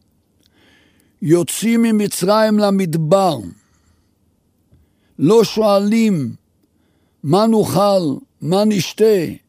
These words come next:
מדבר. אפילו את הבצק הם לא התמהמו,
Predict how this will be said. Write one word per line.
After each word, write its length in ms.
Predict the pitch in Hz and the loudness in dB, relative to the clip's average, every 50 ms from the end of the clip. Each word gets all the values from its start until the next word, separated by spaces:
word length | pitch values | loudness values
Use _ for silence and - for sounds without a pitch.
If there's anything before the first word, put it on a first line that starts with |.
| _ _ - | _ _ -10
מדבר. 520 | 147 165 165 156 170 233 277 285 262 247 196 135 101 - _ _ _ _ _ _ _ _ _ _ _ _ _ _ _ _ _ _ _ _ _ _ _ _ _ _ _ _ _ _ _ _ _ _ | -8 -8 -6 -2 0 0 2 2 2 0 -2 -4 -8 -12 _ _ _ _ _ _ _ _ _ _ _ _ _ _ _ _ _ _ _ _ _ _ _ _ _ _ _ _ _ _ _ _ _ _
אפילו 520 | - 165 170 156 - 233 247 247 254 247 | -6 -6 -6 -4 -2 -2 0 2 2 0
את 120 | 233 - 226 | 2 2 2
הבצק 760 | 226 220 208 214 202 - - - - 226 247 254 247 202 175 - - - _ _ _ _ _ _ _ _ _ _ _ _ _ _ _ _ _ _ _ _ _ _ _ _ _ _ - | 2 2 2 0 0 0 -4 0 2 2 2 2 0 -4 -6 -8 -18 -20 _ _ _ _ _ _ _ _ _ _ _ _ _ _ _ _ _ _ _ _ _ _ _ _ _ _ -2
הם 180 | 180 190 196 196 | 0 2 2 2
לא 200 | 202 220 233 233 | 4 2 2 2
התמהמו, 1080 | 233 175 175 180 202 202 190 190 196 196 202 208 226 247 247 247 240 214 165 127 107 | 0 -2 0 0 2 2 4 4 2 2 2 2 2 2 2 2 2 2 0 -2 -4